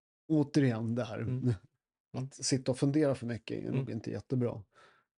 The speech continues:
Speaker 2: Som sagt, vi är inte, vi är inte, vi är inte gjorda för att vara där.
Speaker 1: Nej.
Speaker 2: Vi har, vi,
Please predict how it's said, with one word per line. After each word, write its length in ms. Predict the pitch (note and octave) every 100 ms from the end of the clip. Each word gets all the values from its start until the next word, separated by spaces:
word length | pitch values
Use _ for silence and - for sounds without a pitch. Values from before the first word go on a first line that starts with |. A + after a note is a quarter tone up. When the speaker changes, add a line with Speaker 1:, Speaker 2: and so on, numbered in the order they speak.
| _ _ _ _ _ _ _ _ _
Speaker 2:
Som 80 | B2
sagt, 260 | - - C3+
vi 80 |
är 40 | D3
inte, 540 | D#3 - B2+ B2 B2 -
vi 200 | B2 C3
är 120 | C#3+
inte, 200 | E3+ D3+ - -
vi 120 | C3
är 60 |
inte 240 | D#3+ E3 D#3+
gjorda 220 | C3+ D3+
för 120 | -
att 120 | C3
vara 240 | C3 B2 C3
där. 200 | - - _ -
Speaker 1:
Nej. 240 | A#2 G#2 G#2+
Speaker 2:
Vi 60 |
har, 180 | C#3 C#3+
vi, 360 | C3 C#3+ C#3